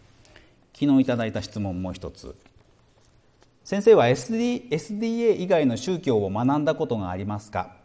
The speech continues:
また、確固たる信仰を持つために、他宗教と比較し、考えることは良いことですか？」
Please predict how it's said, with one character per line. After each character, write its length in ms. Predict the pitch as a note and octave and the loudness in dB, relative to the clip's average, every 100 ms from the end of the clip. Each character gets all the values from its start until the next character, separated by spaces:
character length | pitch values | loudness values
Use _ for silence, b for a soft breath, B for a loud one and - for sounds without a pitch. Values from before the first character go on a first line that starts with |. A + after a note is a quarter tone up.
| b b b - | b b b -6
ま 100 | C#3 | 0
た、 420 | C#3+ C3+ - - - | 2 2 -2 -20 -8
確 320 | G#3+ B3 - | -6 -6 -2
固 120 | G3 | -2
た 120 | F#3+ C3+ | 2 2
る 100 | A2+ | 0
信 320 | - D#3+ D#3 | -4 -6 -6
仰 320 | D3+ D#3 D3 | -4 -2 0
を 20 | |
持 160 | C#3 E3+ | -2 -4
つ 100 | - | -2
た 100 | B2+ | -2
め 160 | G#2 | -2
に、 360 | G2 A#2 - - _ - | -2 -4 -4 -12 _ -10
他 140 | D#3+ | -8
宗 280 | E3 D#4+ D#4 | -6 -6 -6
教 220 | C#4 E3+ | -2 -2
と 100 | C3+ | -2
比 100 | A2 | -4
較 220 | - A#2+ B2 | -2 -4 -6
し、 320 | - G#2+ - - | -10 -10 -12 -8
考 240 | D3+ D#3+ E3 | -4 -2 -2
え 60 | |
る 80 | C#3+ | -2
こ 100 | D3 | -4
と 100 | A2+ | -4
は 120 | G2 | -4
良 100 | B2 | -2
い 80 | D#3 | -4
こ 100 | C3+ | -4
と 100 | G#2 | -8
で 120 | F2+ | -10
す 100 | E2+ | -10
か？」 280 | - G#2 - | -6 -6 -8